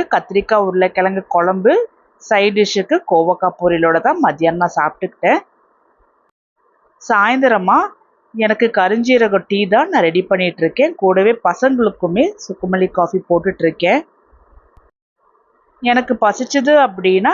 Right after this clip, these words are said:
கருஞ்சீரகம் டீயோட ஏதாவது ஸ்நாக்ஸ் எடுத்துக்குவேன். அதாவது, பொரி வகை சார்ந்தது. காரப்பொரி, பொரி உருண்டை, அப்படி இல்லைன்னா கடலை பருப்பி. உங்களுக்கு என்ன சாப்பிடணும்னு தோணுதோ, அதுக்கேத்த மாதிரி நீங்க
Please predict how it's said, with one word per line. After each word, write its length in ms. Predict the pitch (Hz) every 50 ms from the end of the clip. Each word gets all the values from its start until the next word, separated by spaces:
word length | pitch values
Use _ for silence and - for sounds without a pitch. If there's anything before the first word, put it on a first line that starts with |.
| 440 -
கருஞ்சீரகம் 720 | - 190 170 175 190 196 190 226 226 220 220 208 214 196 190 -
டீயோட 500 | 233 254 285 294 269 202 170 180 208 214
ஏதாவது 440 | 196 170 156 170 165 165 170 185 240
ஸ்நாக்ஸ் 520 | 240 - - 185 170 175 196 202 - - 196
எடுத்துக்குவேன். 520 | 170 165 - 165 156 - 156 165 220 247
அதாவது, 320 | 254 208 180 190 262 269 - -
பொரி 220 | 196 196 214 233
வகை 240 | 226 233 208 196 202
சார்ந்தது. 600 | 190 - 180 160 151 147 156 147 151 151 - - _ - _ _ _ _ _ _ _ _ _ _ _ _ _ _ _ _ _ _ _ _ _ _ _ _ _ _ _ - 220
காரப்பொரி, 840 | 202 196 208 208 214 208 - 196 185 175 175 180 180 196 208 - _ -
பொரி 200 | - 208 202 220
உருண்டை, 500 | 226 208 202 180 175 170 165 170 170 160 - - -
அப்படி 360 | - - - - - 320 330 285 220
இல்லைன்னா 420 | 196 190 190 196 196 190 226 240 233
கடலை 380 | - 202 180 180 185 196 202
பருப்பி. 600 | 190 170 175 165 170 170 - 175 165 165 170 - _ _ _ _ _ _ _ _ _ _ _ _ _ _ _ _ _ _ _ _ _ _ _ _ _ _ _ -
உங்களுக்கு 400 | - 233 226 226 240 233 - 233
என்ன 240 | 233 269 349 415 415 -
சாப்பிடணும்னு 600 | 277 233 202 196 - 214 208 208 220 233 240 226 - 208
தோணுதோ, 340 | 190 185 180 190 170 254 320 349
அதுக்கேத்த 500 | 240 185 175 185 - 208 233 277 - 294
மாதிரி 360 | 254 220 196 185 190 240 311 339
நீங்க 240 | 320 254 196 180